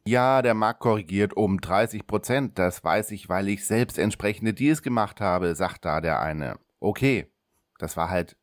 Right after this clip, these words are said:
der eine Deal oder halt auch mal ein zweiter.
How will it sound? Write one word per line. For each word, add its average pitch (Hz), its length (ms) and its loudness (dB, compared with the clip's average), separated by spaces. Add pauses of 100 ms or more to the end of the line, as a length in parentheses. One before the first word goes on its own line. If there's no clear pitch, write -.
(120)
der 98 200 -2
eine 98 260 -2
Deal 107 400 2 (100)
oder 90 320 0
halt 90 140 2
auch 87 140 0
mal 107 140 2
ein 98 100 0
zweiter. 95 580 -2